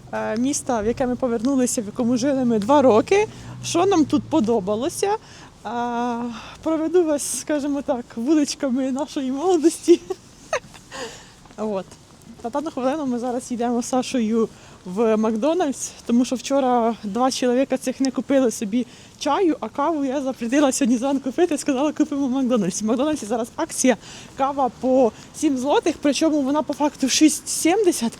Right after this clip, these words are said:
а тридцять злотих це за стаканчик. От, то есть, але прикольно, що вони на акції, в принципі, показують оцю акцію, типу, сім злотих.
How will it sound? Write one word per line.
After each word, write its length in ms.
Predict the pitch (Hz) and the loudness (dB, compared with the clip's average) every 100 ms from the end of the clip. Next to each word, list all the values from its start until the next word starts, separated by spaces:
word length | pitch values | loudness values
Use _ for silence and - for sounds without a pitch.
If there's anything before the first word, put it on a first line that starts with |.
| - - - | -14 -18 -2
а 100 | 247 | 0
тридцять 340 | - 339 330 | 2 0 0
злотих 360 | 226 285 311 - | 2 2 2 2
це 180 | 302 262 | 2 4
за 280 | 254 247 | 4 2
стаканчик. 760 | 233 - - 220 160 - 190 - - - - - | 2 0 4 2 2 -2 -6 -10 -16 -20 -20 -6
От, 320 | 233 254 202 - 208 175 | 2 6 6 4 0 2
то 100 | 262 | 4
есть, 160 | 254 - | 4 2
але 180 | - 311 | 2 2
прикольно, 360 | 330 320 349 | 2 2 2
що 120 | 294 | 2
вони 180 | 262 269 | 4 4
на 100 | 247 | 6
акції, 340 | 240 339 - 262 | 4 2 0 2
в 20 | |
принципі, 320 | 294 277 214 | 4 2 0
показують 640 | 202 226 262 269 254 233 | -2 2 2 4 4 4
оцю 460 | 220 - 226 214 190 | 2 6 6 6 4
акцію, 300 | 269 - 240 | 0 0 -2
типу, 220 | - 202 | 0 -4
сім 180 | - 208 | -4 -2
злотих. 300 | 160 160 | -2 -2